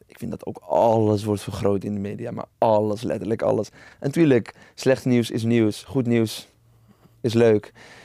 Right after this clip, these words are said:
Ik snap dat wel. En ik snap dat het voor de kijkers en voor de mensen omheen, eh, ja, moet te lezen zijn, et cetera. Maar aan de andere kant, er zijn altijd twee kanten van het verhaal.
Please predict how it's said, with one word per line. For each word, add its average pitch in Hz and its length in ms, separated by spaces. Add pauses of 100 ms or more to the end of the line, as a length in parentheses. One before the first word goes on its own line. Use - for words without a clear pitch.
(140)
Ik - 160
snap 131 200
dat 120 140
wel. 110 320
En 117 80
ik 107 80
snap 113 180
dat 110 140
het 107 160
voor 110 100
de 110 80
kijkers 113 440
en 110 100
voor 110 160
de 110 60
mensen 113 380
omheen, 110 500
eh, 110 640 (340)
ja, 95 200
moet 117 200
te 113 100
lezen 113 280
zijn, 110 360
et 120 140
cetera. 120 460 (580)
Maar 107 420
aan 107 120
de 107 60
andere 110 260
kant, 110 420 (720)
er - 200
zijn - 140
altijd 127 220
twee 123 160
kanten 120 240
van 117 120
het 113 100
verhaal. 110 500